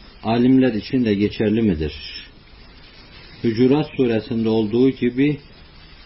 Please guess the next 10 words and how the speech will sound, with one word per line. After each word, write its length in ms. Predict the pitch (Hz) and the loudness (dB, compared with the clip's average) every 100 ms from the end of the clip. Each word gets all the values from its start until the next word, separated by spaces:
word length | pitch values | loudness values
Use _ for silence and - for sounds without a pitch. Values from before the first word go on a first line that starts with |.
| - | -2
ilk 220 | 127 131 - - | 0 0 -4 -2
üç 240 | 147 - 113 | -2 -2 -4
ayeti 500 | 110 107 104 131 120 | 2 2 0 -4 -4
tefsir 360 | 110 - 120 | -6 -4 -2
eder 300 | 107 98 101 | 0 0 -2
misiniz? 500 | 90 78 - 78 76 - - - - - - - - - - | -2 -4 -8 -10 -10 -14 -20 -20 -20 -20 -20 -20 -20 -20 -12
Allah 200 | 92 90 | -8 -6
razı 220 | 87 85 85 | -6 -6 -6
olsun. 440 | 78 - 92 90 - - - - - - - - - - - - - - - - - - - - - - - - - - - - - - - - - - - - | -8 -12 -18 -16 -18 -20 -20 -20 -20 -20 -20 -20 -20 -20 -20 -20 -20 -20 -20 -20 -20 -20 -20 -20 -20 -20 -20 -20 -20 -20 -20 -20 -20 -20 -20 -20 -20 -20 -20 -2
Evet, 260 | 135 139 | 2 2